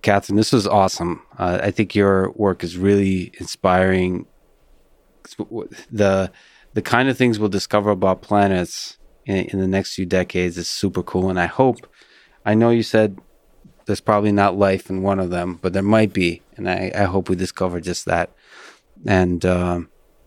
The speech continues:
perhaps even on Io, within the volcanic eruptions, there's a, there's a little creature hanging on that we'll one day discover. Thank you so much for wasting all your valuable time with me today.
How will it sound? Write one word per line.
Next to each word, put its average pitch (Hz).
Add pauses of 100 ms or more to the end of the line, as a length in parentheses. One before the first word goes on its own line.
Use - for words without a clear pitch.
perhaps 107
even 120
on 117
Io, 113 (220)
within 101
the 98
volcanic 95
eruptions, 98
there's 95
a, 95 (240)
there's 92
a 92
little 104
creature 98
hanging 101
on 92 (160)
that 92
we'll 92
one 92
day 92
discover. - (520)
Thank 107
you 110
so -
much 95
for 92
wasting 92
all 95
your 92
valuable 90
time 87
with 87
me 87
today. 85